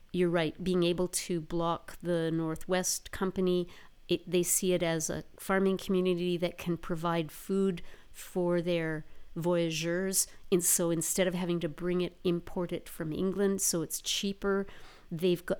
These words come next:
and they're all gonna have families, and then they see it as a supply of labor for them. And then the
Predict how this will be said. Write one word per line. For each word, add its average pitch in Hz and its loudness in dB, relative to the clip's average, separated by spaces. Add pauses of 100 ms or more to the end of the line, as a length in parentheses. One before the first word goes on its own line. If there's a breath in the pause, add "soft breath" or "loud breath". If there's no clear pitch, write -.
and 196 4 (100)
they're 180 4
all 180 2
gonna 175 2
have 170 0
families, 175 0
and 170 2
then 170 2
they 165 0
see 175 0
it 170 -2
as 165 0
a 160 -2
supply 170 0
of 160 -4
labor 180 -2 (320 loud breath)
for 208 0
them. 202 4 (320 loud breath)
And 180 4
then 175 2
the 175 -2